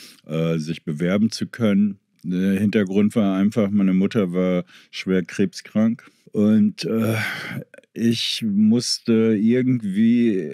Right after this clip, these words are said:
nach Nordrhein-Westfalen. Und das Land Brandenburg hatte ein, äh, eine Abkommen neunzehnhundertvierundneunzig mit Nordrhein-Westfalen, die Jungrichter schicken wir da hin.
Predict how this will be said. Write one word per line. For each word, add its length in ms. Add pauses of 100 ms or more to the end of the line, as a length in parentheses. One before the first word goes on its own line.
nach 240
Nordrhein-Westfalen. 1120
Und 60
das 160
Land 220
Brandenburg 560
hatte 360
ein, 380
äh, 320
eine 400 (180)
Abkommen 480
neunzehnhundertvierundneunzig 1300
mit 180
Nordrhein-Westfalen, 920
die 60
Jungrichter 640
schicken 380
wir 100
da 220
hin. 340